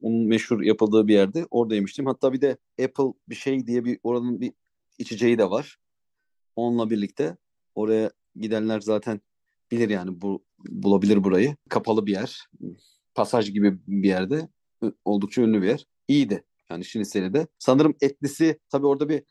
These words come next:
tercih yapmanız gerekiyor ama sanırım etlisini domuzdan yapıyorlar. Ee,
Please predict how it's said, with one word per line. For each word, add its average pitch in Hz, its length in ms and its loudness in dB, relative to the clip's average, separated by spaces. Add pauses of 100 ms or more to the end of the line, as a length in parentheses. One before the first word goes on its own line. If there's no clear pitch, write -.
(100)
tercih 127 240 -2
yapmanız 131 420 -4
gerekiyor 131 280 -2
ama 151 80 0
sanırım 139 220 -2
etlisini 139 560 -6 (240)
domuzdan 127 380 0
yapıyorlar. 117 560 -2 (180)
Ee, 101 340 -4